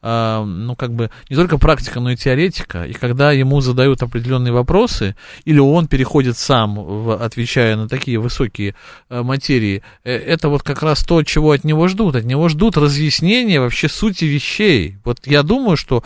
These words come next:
это он, э, как бы, э, разъяснил суть вещей, э, для всей аудитории, ну, в том числе, конечно, и для российской, но в первую очередь для те-, той аудитории, на которую рассчитан Financial Times.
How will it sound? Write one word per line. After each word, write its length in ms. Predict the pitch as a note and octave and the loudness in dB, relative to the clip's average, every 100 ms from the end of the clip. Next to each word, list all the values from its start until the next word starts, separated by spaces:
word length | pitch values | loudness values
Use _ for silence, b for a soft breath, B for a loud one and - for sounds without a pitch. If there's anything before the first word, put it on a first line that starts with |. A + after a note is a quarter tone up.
| B B B | B B B
это 260 | D#3+ F3+ G3+ | -2 2 4
он, 280 | F3+ G#3+ | 4 2
э, 380 | G#3+ E3 D3+ C#3+ | 0 2 2 2
как 180 | C#3 D3+ | 0 -2
бы, 160 | D3 D3 | 2 2
э, 520 | C#3+ B2 C3+ B2+ B2 | 2 0 0 2 2
разъяснил 540 | C#3 C#3+ D3+ - F#3+ | 2 2 -2 2 2
суть 260 | F#3+ E3+ - | 2 0 0
вещей, 500 | C3+ - E3 F#3 G3+ B B B | -2 -2 0 0 0 B B B
э, 140 | B2+ C3+ | -6 -6
для 400 | B2+ C#3 D#3+ F#3 | 0 4 6 4
всей 380 | - D4+ D4 | 4 4 4
аудитории, 460 | D#3 A#2+ C#3 C#4+ A#3 | 4 2 0 2 4
ну, 100 | D3 | 2
в 40 | |
том 140 | - E3 | 2 0
числе, 180 | - D3+ | 0 0
конечно, 280 | C#3+ A#2+ | 0 0
и 40 | C3 | 0
для 140 | C3+ | 2
российской, 380 | E3 - G3+ C#3 | 2 0 -6 -4
но 100 | B2 | -4
в 40 | |
первую 200 | B2 D#3+ | -2 0
очередь 260 | E3 - B2+ | 0 -2 -2
для 140 | B2+ | -2
те-, 240 | A2+ D#3+ D#3+ B B | 0 0 0 B B
той 120 | D#3+ | 2
аудитории, 380 | E3+ C#3+ C#3 D3 | 2 2 0 0
на 120 | C#3 | 0
которую 380 | B2 A#2 C3+ C3+ | -4 -2 0 0
рассчитан 360 | B2 - B2+ B2 | 0 -4 -8 -6
Financial 440 | - A2+ A2+ - A#2 | -4 -2 -2 -6 -8
Times. 360 | E2+ E2 - | -8 -10 -14